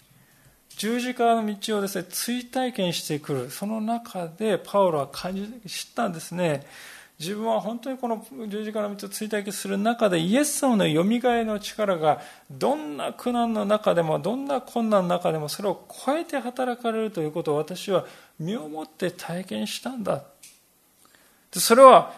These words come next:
十二節にもあるように、自分自身だけにとどまるんじゃなくて、パウロの人生を見てきたコリントの教会、その教会に全体にまで及んでいる。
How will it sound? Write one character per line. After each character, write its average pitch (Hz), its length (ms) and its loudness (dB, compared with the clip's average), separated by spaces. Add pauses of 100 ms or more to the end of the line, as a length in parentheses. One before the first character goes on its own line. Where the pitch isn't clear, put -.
十 202 140 2
二 226 100 2
節 202 160 -4
に 196 60 2
も 180 100 8
あ 190 60 8
る 185 80 2
よ 165 160 2
う 156 40 -2
に、 185 300 0 (280)
自 156 160 -4
分 262 160 4
自 269 280 2
身 220 60 2
だ 185 140 8
け 254 80 0
に 240 120 6
と 208 140 0
ど 190 60 4
ま 196 140 10
る 175 100 4
ん 143 60 -2
じ 147 60 0
ゃ 139 60 2
な 135 160 -2
く - 100 -16
て、 185 440 4 (440)
パ 233 140 4
ウ 240 80 6
ロ 220 80 0
の 175 100 -2
人 202 200 -2
生 196 160 -2
を 170 40 -2
見 214 120 -4
て 220 100 -4
き - 60 -8
た 160 140 0
コ - 220 -2
リ 285 80 -2
ン 269 80 -2
ト 233 100 -2
の 170 120 2
教 160 260 2
会、 147 180 2
そ 156 120 -6
の 131 100 -8
教 294 380 0
会 277 280 -2
に 226 120 -6
全 214 260 -6
体 247 160 -2
に 240 60 -2
ま 180 160 4
で 143 80 -4
及 160 280 0
ん 123 120 -6
で 120 80 -12
い 120 80 -14
る。 - 60 -20